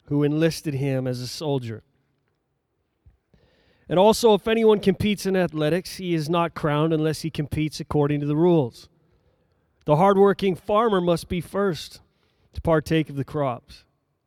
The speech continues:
Consider what I say, and may the Lord give you understanding in all things.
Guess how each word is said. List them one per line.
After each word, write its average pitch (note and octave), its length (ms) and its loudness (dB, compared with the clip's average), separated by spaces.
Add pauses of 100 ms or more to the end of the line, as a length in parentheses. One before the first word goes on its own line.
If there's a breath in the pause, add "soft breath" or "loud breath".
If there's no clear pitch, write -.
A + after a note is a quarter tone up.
Consider B3 560 0
what G#3 200 2
I F3+ 140 -2
say, E3 640 -2 (420)
and E3+ 220 -2
may F#3+ 120 4
the F3+ 120 0
Lord G3 360 4
give F3 220 0
you F#3+ 140 4
understanding F3 800 0
in D3+ 100 0
all D3+ 160 2
things. C#3+ 560 -6